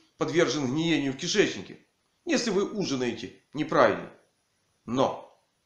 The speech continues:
вы можете несколько помочь своему желудку.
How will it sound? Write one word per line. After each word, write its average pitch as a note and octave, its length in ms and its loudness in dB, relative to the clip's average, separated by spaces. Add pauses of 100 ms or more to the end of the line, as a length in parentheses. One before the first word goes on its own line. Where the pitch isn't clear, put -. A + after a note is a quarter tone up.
(600)
вы B2+ 100 -4
можете A3 720 -4
несколько F3+ 520 -2
помочь A#3 440 2 (380)
своему D3+ 400 0
желудку. F#3+ 540 -2